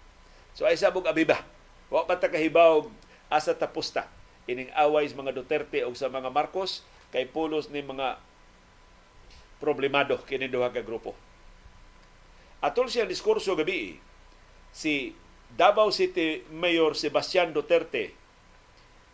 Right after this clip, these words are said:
niluwat sab og ominous message. Gihulagway nga ominous. Mura ba <laughs> dunay s-, sagol hudlat ang iyang mensahe ngadto ni Presidente Marcos.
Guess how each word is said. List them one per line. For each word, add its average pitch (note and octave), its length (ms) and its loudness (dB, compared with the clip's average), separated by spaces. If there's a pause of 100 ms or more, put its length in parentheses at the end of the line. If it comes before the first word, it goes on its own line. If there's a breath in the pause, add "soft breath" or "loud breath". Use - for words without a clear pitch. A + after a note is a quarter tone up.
(140)
niluwat E3 480 0
sab G3 320 2
og E3 160 -4 (800)
ominous F3 560 2
message. - 560 -6
Gihulagway D#3 480 0
nga D3 80 -4
ominous. D3+ 400 -4
Mura F3 160 -6
ba E3+ 160 -2 (1000)
<laughs> - 760 -18
dunay F3+ 300 -2
s-, - 240 -12 (480 loud breath)
sagol F3 400 2
hudlat D3+ 400 -2 (400 loud breath)
ang D3+ 160 -2
iyang D3 160 -4
mensahe D3 400 -2
ngadto D3 400 -4 (240 loud breath)
ni C#3+ 80 -4
Presidente C3+ 560 -2
Marcos. - 640 -8